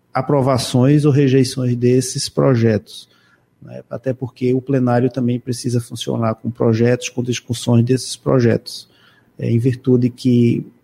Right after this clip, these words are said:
o período carnavalesco, houve a, a posse no dia primeiro e logo depois já começou o carnaval, depois as reuniões das comissões que vão se dar a partir de então. Ainda tem comissões temáticas que vão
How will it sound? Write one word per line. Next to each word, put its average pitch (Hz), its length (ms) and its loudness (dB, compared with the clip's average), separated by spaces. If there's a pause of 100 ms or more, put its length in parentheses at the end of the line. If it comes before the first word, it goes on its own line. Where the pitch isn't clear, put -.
(380)
o - 60 -2
período 120 400 2
carnavalesco, 117 920 2
houve 123 200 4
a, 123 160 2
a 117 200 -2
posse 123 420 -2
no 113 60 -2
dia 120 160 2
primeiro 147 420 2
e 156 40 6
logo 147 200 2
depois 135 360 2
já 123 100 2
começou 123 460 0
o 117 40 0
carnaval, 135 600 0
depois 147 360 0
as 135 120 4
reuniões 123 440 2
das 123 180 -2
comissões 120 760 -4 (440)
que - 120 -8
vão 123 160 0
se 120 180 -6
dar 117 120 2
a 120 40 0
partir 120 340 -4
de 123 100 0
então. 117 240 -2
Ainda 117 160 -6
tem 123 200 -2
comissões 120 560 -2
temáticas 117 840 -2 (680)
que 120 240 0
vão 113 580 2